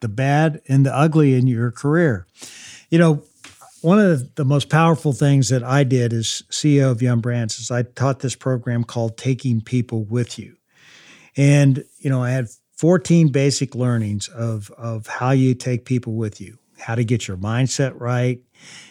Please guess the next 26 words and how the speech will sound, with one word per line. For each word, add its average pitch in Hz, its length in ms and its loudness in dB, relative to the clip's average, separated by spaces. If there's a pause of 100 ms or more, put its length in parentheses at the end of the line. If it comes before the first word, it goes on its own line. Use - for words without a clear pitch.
you 117 100 -4
know, 113 320 -2 (720)
how - 180 -4
to 123 100 2
develop 117 540 -2
a 113 60 -16
plan 139 580 0 (140)
once 120 220 -6
you 120 80 -8
have 151 240 -2
your 160 120 2
mindset 139 540 -2
right, 127 280 -4
and 127 140 2
then 147 140 4
how 135 160 0
you 139 200 2
follow 135 400 0
through 127 340 -2
to, 113 240 -8
to 113 180 -12
get 110 240 -6
the - 80 -12
results 117 480 -6
that 107 180 -12
you're, 110 240 -10